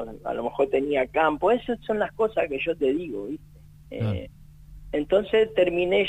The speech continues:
Speaker 1: yo siendo, es decir, un sabor también amargo en el sentido de que, bueno, hice el gol, no pude demostrar, no pude, yo no tuve dos partidos seguidos de titular.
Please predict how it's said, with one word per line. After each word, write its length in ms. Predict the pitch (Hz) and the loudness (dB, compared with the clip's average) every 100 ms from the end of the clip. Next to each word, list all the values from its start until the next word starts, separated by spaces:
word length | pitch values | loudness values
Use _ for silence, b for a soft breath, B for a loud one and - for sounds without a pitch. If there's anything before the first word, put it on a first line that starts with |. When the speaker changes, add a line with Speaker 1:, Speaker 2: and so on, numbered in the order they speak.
| 196 | 2
Speaker 1:
yo 260 | 208 214 - - | 4 4 2 0
siendo, 540 | 156 147 139 135 135 | 2 2 4 4 4
es 160 | 135 135 | 4 2
decir, 420 | 135 - 147 123 - - - - - - - | 0 -2 -4 -2 -6 -10 -16 -4 4 4 4
un 180 | - 320 - | 0 -2 2
sabor 380 | 180 175 180 | 4 6 6
también 340 | 170 147 151 139 | 4 2 2 2
amargo 460 | 131 196 190 151 | 4 4 4 4
en 80 | 131 | 2
el 120 | 120 | 0
sentido 440 | - 123 135 139 131 | -6 -8 -2 4 4
de 80 | 120 | 2
que, 140 | 117 | 0
bueno, 320 | 120 117 113 | 0 0 -2
hice 260 | 120 123 131 | -4 -4 -2
el 120 | 131 | 0
gol, 380 | 135 165 170 160 - - | 4 4 4 2 -6 -6
no 260 | 139 147 | 0 0
pude 320 | 147 165 156 143 | 2 4 6 6
demostrar, 680 | 139 135 127 139 156 156 - - - - - - | 4 2 -2 2 2 2 -4 -14 -20 -20 -18 -12
no 340 | 135 151 180 | -4 2 2
pude, 380 | 185 220 202 175 139 - | 4 4 4 4 0 0
yo 100 | 196 | 0
no 120 | 208 | 0
tuve 320 | - 202 190 | 2 4 6
dos 160 | 185 185 | 4 2
partidos 500 | 165 151 175 170 - | 0 -4 -2 -2 -2
seguidos 380 | 127 147 156 127 | -2 0 2 2
de 80 | |
titular. 540 | 120 117 120 127 143 | -2 -8 -4 0 0